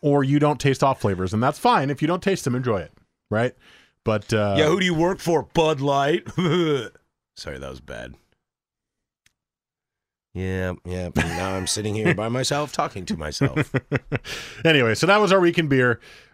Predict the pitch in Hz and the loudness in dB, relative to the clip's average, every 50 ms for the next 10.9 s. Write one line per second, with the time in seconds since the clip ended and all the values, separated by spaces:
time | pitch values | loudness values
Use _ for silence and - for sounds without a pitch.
0 | _ - 120 120 117 117 113 113 113 - - - _ - 127 120 107 - 120 - | _ -4 0 2 2 2 2 0 -2 -4 -10 -18 _ -8 -6 -6 -6 -6 -4 -4
1 | 180 185 - 165 165 170 160 - - 175 151 160 160 160 - 165 156 - - 156 | -4 0 0 2 2 2 0 0 -2 -2 0 0 0 0 0 -2 -4 -2 -2 -2
2 | 139 104 87 76 82 87 87 87 92 - - - - - - - - 113 120 131 | -2 -2 -4 -4 -4 -2 -2 -2 -4 -6 -10 -8 -8 -8 -6 -2 0 0 2 2
3 | 131 131 135 131 117 - - _ _ _ _ 92 92 90 82 - 80 80 - - | 2 0 0 -2 -4 -8 -16 _ _ _ _ -6 -4 -2 -2 -2 -4 -4 -8 -8
4 | 135 135 - 151 147 139 135 131 131 123 117 127 139 123 180 208 208 - - - | -8 -6 -4 -2 -2 -2 0 -2 -2 0 0 2 4 4 4 4 4 4 2 0
5 | 175 139 143 156 160 143 135 139 127 139 131 - - 107 101 - - 98 92 87 | 0 0 2 0 0 0 -2 -2 -2 -2 0 0 0 -2 -2 -2 -4 -4 -2 0
6 | 107 98 - - 135 117 117 123 107 101 - 147 147 123 156 139 135 127 131 135 | 0 -2 0 -2 0 0 2 2 2 2 0 0 2 2 0 0 0 -2 -2 -2
7 | 127 - 135 131 117 101 107 - 143 127 170 165 160 156 123 131 120 120 - 127 | -2 -2 0 0 0 2 2 2 4 6 4 4 4 2 2 4 2 2 2 0
8 | 113 - - 98 85 85 87 90 85 92 87 - - 131 143 131 139 131 127 127 | -4 -2 -2 -2 -2 0 -2 -2 -2 -4 -6 -4 -4 -2 -2 0 -2 -2 -2 -2
9 | 127 120 - 127 120 110 120 104 107 117 113 113 101 85 117 113 117 - - 117 | -2 -2 -4 -4 -4 -4 -4 -4 -2 -2 -2 -2 -2 -2 -2 -4 -2 -2 -2 -2
10 | 90 107 104 - 98 92 - - 113 107 - 117 123 - 196 220 220 | -2 -4 -6 -6 -6 -6 -4 -4 -4 -4 -4 -4 -4 -2 -2 -2 0